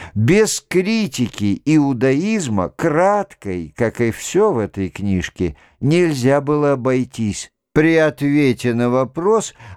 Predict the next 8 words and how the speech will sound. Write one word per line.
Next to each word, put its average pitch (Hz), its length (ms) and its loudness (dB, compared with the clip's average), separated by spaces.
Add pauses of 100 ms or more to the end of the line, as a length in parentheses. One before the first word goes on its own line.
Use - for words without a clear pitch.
(100)
о 139 180 4
причине 127 960 0
замены 131 1000 0 (300)
эллинской 190 1040 2
религии 185 920 0
христианской. 82 1300 -4 (1300)
Сорок 180 380 0
второе. 85 500 -4